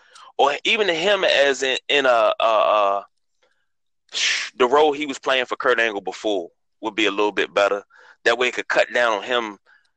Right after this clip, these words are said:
jumping into matches that he shouldn't be in, that he has not earned a way to be in. That's a big thing for me. Um, no, no, number two for me,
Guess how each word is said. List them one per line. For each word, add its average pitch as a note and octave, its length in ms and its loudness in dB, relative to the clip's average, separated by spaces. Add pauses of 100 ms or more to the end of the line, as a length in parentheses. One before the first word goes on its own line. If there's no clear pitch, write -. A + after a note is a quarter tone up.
(260)
jumping B2 380 0
into G#2+ 600 -6 (1000)
matches A#2 380 0
that G2+ 140 -4
he A2+ 120 -12
shouldn't G2 360 -2
be G2+ 200 -4
in, F#2 100 -2
that F#2 120 0
he A2 140 -6
has G2 320 0
not G#2+ 360 0
earned G2 320 -2
a E2 40 -4
way F#2 220 -2
to E2 80 -8
be E2+ 240 -10
in. D#2+ 120 -12 (440)
That's G#2 240 2
a G2+ 60 -6
big G2 260 -4
thing F2+ 180 -4
for F2 140 -14
me. E2 300 -14 (1000)
Um, G#2 460 2 (1800)
no, A2 200 0
no, A2 220 -2
number A2+ 540 -2 (280)
two G3 220 -6
for F3+ 160 -2
me, F3 320 -4